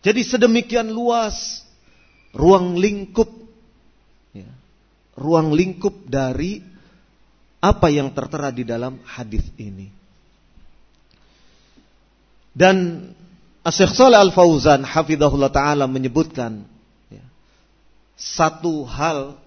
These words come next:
satu faedah, satu spirit yang ingin saya sampaikan di dalam hadis ini. Faedah-faedah lainnya banyak sekali.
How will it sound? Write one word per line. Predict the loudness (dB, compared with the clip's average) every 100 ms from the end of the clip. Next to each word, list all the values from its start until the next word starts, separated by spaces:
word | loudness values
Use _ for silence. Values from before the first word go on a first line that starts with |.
| -14
satu | -10 -8
faedah, | -4 0 0 0 -2 -4
satu | -10 -10
spirit | -10 -10 -4 0 0 -2
yang | -8 -8
ingin | -6 -6 -6 -8 -14 _ _ _ _ _
saya | -8
sampaikan | -4 -2 -2 0 0
di | 0 -2
dalam | -2 -2 -8
hadis | -12 -10 -8 -8
ini. | -8 -10
Faedah-faedah | -8 -6 -6 -4 -2 -2 -4
lainnya | -4 -6 -6
banyak | -4 -4 -4
sekali. | -8 -6 -6 -8